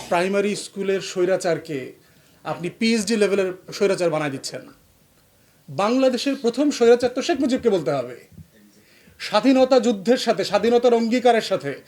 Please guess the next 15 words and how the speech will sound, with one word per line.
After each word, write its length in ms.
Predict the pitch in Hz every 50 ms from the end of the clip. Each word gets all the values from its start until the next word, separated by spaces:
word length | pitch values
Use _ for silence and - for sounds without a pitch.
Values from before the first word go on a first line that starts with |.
| - - - _
স্বাধীনতার 480 | - - 214 202 240 247 233 247 240 220
ঘোষণাপত্রের 680 | - 226 233 - 262 254 247 220 233 233 - 247 - 240
সাথে 140 | 214 233
সর্বপ্রথম 580 | 233 - 277 302 294 285 311 311 302 220 254 262
বেইমানি 340 | 208 226 233 233 226 220 214
করেছে 320 | 202 208 190 180 180 175 143 - - - - -
প্রথম 200 | 233 208 208 208
বাকশাল। 340 | 165 160 - - - 127 - - - - - - - - - - _ _ _ _ _ - - _ _ _ _ - _ _ _ _ _ _ _ _
তাদের 240 | 185 185 180 226 214
মুখে 180 | 220 220 226 233
তো 80 | 208
স্বাধীনতার 480 | 202 190 196 175 202 196 190 202 202 202
চেতনা 240 | 202 - 190 185 185
মানায় 280 | 185 175 175 175 165 165
না। 60 | 175